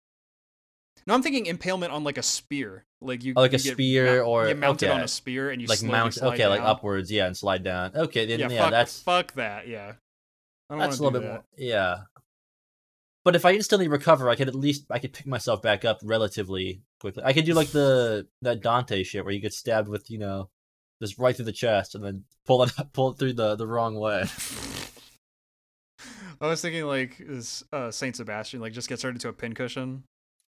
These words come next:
Speaker 2: See, that'd be cool, too. It'd be like
Speaker 1: That'd be
Speaker 2: a,
Speaker 1: cool.
Speaker 2: it'd be cool for people to look at. They'd see me, uh, just a bunch of arrows in my back or whatever.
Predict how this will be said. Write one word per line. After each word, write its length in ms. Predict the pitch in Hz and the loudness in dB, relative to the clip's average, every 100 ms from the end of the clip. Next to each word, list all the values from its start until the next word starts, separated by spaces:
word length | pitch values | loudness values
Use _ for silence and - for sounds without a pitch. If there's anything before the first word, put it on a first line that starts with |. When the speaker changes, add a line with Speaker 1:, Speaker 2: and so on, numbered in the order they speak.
| _ _ _ | _ _ _
Speaker 2:
See, 100 | - | 0
that'd 120 | 196 | 0
be 80 | 165 | 0
cool, 220 | 113 107 | -4 -6
too. 400 | 117 110 92 92 - - | -4 -2 -2 -6 -14 -14
It'd 100 | 120 | -4
be 80 | |
like 120 | 131 117 | -2 0
Speaker 1:
That'd 140 | 107 | 2
be 40 | 98 | 2
Speaker 2:
a, 40 | |
Speaker 1:
cool. 260 | 92 90 - _ _ _ _ _ _ | 0 -4 -10 _ _ _ _ _ _
Speaker 2:
it'd 80 | - | -8
be 60 | 175 | -4
cool 160 | 175 | -2
for 80 | 147 | -2
people 180 | 135 120 | -2 -4
to 60 | 98 | -2
look 200 | 110 107 | -2 -2
at. 260 | 98 95 | -2 -2
They'd 180 | 104 104 | -6 -12
see 160 | - 123 | -10 -10
me, 220 | 110 104 | -8 -4
uh, 140 | 98 | -4
just 260 | 95 98 - _ _ _ _ _ _ _ - | -6 -10 -14 _ _ _ _ _ _ _ -20
a 20 | _ | _
bunch 160 | 113 98 | -6 -6
of 80 | 87 | -6
arrows 260 | 98 104 | -2 -2
in 80 | 101 | -2
my 100 | 101 | -4
back 300 | 98 101 101 | -2 0 0
or 60 | 104 | -2
whatever. 560 | 101 101 98 101 101 | -4 -2 -2 -4 -4